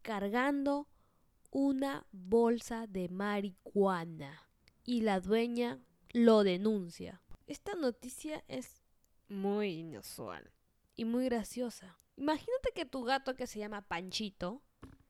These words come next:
lo dejas afuera como todas las veces para que haga sus necesidades y regrese,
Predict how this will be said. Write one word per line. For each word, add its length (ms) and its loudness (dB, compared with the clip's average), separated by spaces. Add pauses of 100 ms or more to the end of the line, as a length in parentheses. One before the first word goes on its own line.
(380)
lo 220 2
dejas 500 -2
afuera 520 -2
como 300 -12
todas 260 -4
las 160 -8
veces 240 -6
para 140 -6
que 80 -10
haga 140 -4
sus 120 -14
necesidades 480 -6
y 60 -8
regrese, 680 -6